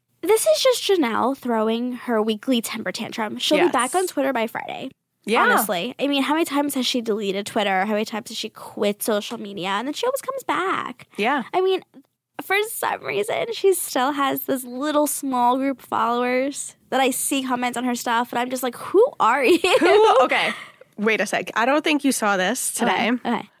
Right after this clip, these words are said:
Speaker 2: Um, so I'm actually writing it up. So, Janelle, I don't know if you've ever heard of Cameo. I think that's how you
Speaker 1: Of course,
Speaker 2: say it.
Speaker 1: yeah.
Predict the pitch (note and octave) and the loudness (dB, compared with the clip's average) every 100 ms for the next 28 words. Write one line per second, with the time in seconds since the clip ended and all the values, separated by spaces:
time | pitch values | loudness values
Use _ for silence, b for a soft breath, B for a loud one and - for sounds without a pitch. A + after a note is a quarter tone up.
0 | _ A3 G#3+ G#3 G#3 - - A3+ G#3+ G#3+ | _ 0 2 2 0 -2 0 2 2 2
1 | G3+ - - G3+ F#3+ - G2 C4 D4 G3+ | 0 -2 -2 0 0 -2 -2 0 0 0
2 | A3+ _ _ _ b b - C4 A#3+ A#3 | -2 _ _ _ b b -4 0 2 2
3 | - - B3 C4 B3+ G3+ - B3 B3+ A#3 | -2 -4 0 2 2 2 0 0 0 -2
4 | A3 G#3 G#3 F#3+ - A3 G3 B3 D4 E4+ | -2 -2 -2 -2 -4 -4 0 0 2 0
5 | F#4 _ _ A3+ A3 G#3 G3+ F#3 F3+ G#4 | -2 _ _ -4 -2 -2 -2 -2 2 2
6 | - - C4 | 2 0 -2